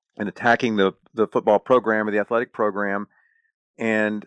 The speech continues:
I was not doing that at all and never had any intention of attacking football. I'm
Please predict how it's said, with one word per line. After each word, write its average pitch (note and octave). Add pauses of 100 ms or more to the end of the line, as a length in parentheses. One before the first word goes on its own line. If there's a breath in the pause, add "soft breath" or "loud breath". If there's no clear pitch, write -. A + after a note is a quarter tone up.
(140)
I A#2
was A2+
not B2
doing D3
that G#2
at G#2+
all C#3+
and A#2
never B2+
had B2
any A#2
intention A#2+
of G2 (160)
attacking A2+
football. G2+
I'm A2